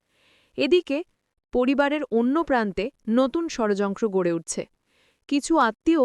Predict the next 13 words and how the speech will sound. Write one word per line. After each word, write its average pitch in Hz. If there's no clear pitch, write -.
নিজেদের 247
মধ্যে 269
ফিসফিস -
করে 302
বলল, 226
"মিশ্রি 202
থাকলে 294
আমাদের 214
কিছুই 269
জুটবে 180
না, 156
চল 247
দল 214